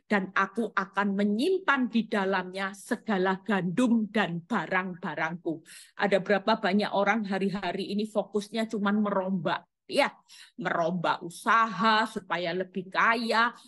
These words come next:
mendirikan pabrik yang lebih besar, membangun rumah yang lebih besar, deposito yang lebih besar.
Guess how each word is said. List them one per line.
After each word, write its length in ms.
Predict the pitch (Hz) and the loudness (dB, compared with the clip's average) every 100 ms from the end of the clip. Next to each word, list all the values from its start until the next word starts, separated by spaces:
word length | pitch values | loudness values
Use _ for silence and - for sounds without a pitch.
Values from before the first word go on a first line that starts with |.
| - | -2
mendirikan 720 | 226 220 214 202 202 202 214 | 2 4 2 0 0 -2 -2
pabrik 480 | 202 170 - 196 185 | -2 -2 -2 -2 -2
yang 240 | 202 185 | -2 -4
lebih 320 | 190 185 202 | -6 -4 -6
besar, 560 | 202 226 220 - 226 220 | -2 -2 0 2 4 4
membangun 640 | 214 202 175 180 190 202 | 4 4 4 0 0 0
rumah 320 | 196 214 196 202 | 2 0 0 0
yang 240 | 190 196 | -2 -4
lebih 320 | 196 196 202 | -4 -4 -6
besar, 480 | - 202 - 220 208 | -4 -6 0 0 0
deposito 800 | 214 202 - 190 202 202 - 208 | 2 0 2 -2 -2 -8 0 2
yang 160 | 196 185 | 2 0
lebih 400 | 190 - 190 180 | -4 -2 -4 -4
besar. 560 | 170 - 151 165 208 | -8 -2 0 0 -2